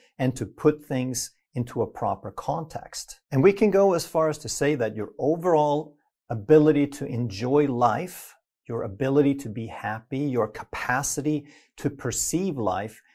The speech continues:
depends on how strong and developed and balanced your brain is. So in a nutshell, we can say that the brain's purpose is its ability to process signals,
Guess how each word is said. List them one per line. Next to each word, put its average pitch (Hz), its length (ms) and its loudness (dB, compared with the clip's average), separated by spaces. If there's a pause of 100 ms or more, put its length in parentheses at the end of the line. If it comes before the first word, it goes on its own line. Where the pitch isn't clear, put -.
(140)
depends 170 720 -4 (240)
on 120 480 0
how - 240 -4
strong 143 640 0 (160)
and 113 180 -2
developed 117 640 -2
and 98 260 -10
balanced 104 600 -6 (320)
your 107 80 -6
brain 98 420 -6
is. - 440 -10 (100)
So - 160 0
in 190 80 2
a 190 80 2
nutshell, 196 500 2
we 139 120 2
can 143 140 -6
say 185 260 -2
that 147 180 -6
the 135 60 -8
brain's 175 480 -2
purpose 151 760 -8 (100)
is 139 300 -2
its 131 260 -6
ability 156 640 0
to - 140 -14
process - 920 -4
signals, - 800 -6